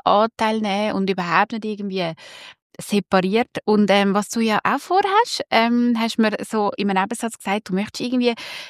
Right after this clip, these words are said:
draussen sein in der Stadt Zürich und auf ein Bänkchen hocken nächstens einmal.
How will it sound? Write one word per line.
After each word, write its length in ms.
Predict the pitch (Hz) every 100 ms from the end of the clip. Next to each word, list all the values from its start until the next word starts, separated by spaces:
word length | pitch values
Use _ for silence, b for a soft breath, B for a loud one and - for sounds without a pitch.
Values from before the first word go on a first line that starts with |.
| B _
draussen 340 | 247 466 - 359
sein 260 | - 285
in 120 | 277 226
der 80 |
Stadt 320 | 240 214 208 -
Zürich 280 | 233 277 254
und 80 |
auf 120 | 214 208
ein 60 | -
Bänkchen 540 | 185 185 339 - 349 233
hocken 380 | 170 - 190
nächstens 540 | 185 170 - - 180 -
einmal. 220 | 202